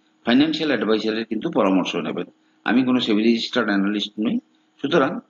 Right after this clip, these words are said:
আম, কে-, শেয়ারে কেনা বা বিক্রির আগে ফাইন্যান্সিয়াল অ্যাডভাইজারের পরামর্শ নেওয়াটাও কিন্তু অত্যন্ত জরুরি।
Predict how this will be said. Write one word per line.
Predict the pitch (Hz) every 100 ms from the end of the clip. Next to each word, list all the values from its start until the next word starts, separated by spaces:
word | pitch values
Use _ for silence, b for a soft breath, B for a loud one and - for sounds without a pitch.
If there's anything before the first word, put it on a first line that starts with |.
| _ _ -
আম, | 107 101 101 98 98 87 - -
কে-, | 123 98
শেয়ারে | - 113 117
কেনা | 120 147 180
বা | 147
বিক্রির | 113 113 - 107
আগে | 87 90 - _ _ -
ফাইন্যান্সিয়াল | 110 110 120 107 - 123 110
অ্যাডভাইজারের | 92 95 104 101 120
পরামর্শ | 131 98 98 101 113
নেওয়াটাও | 123 82 - 139
কিন্তু | 104 101 147
অত্যন্ত | 104 - 110 127
জরুরি। | 95 87